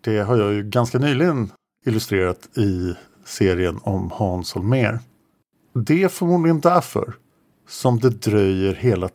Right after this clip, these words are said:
tre dagar innan någon förhör vittnet Lars igen. Trots att det alltså måste vara ganska uppenbart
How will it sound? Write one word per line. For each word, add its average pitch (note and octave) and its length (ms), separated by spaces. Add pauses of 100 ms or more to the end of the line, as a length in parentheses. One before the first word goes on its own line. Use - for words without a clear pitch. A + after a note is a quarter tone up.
(200)
tre G2+ 300
dagar F#2+ 640 (600)
innan G#2 280
någon F2 260
förhör F#2+ 520 (540)
vittnet G#2 400
Lars F2 400
igen. A#2 340 (680)
Trots D#3 320
att C3+ 60
det A#2+ 80
alltså G#2+ 200
måste G#2 200
vara G#2 60
ganska A#2+ 260
uppenbart A#2 680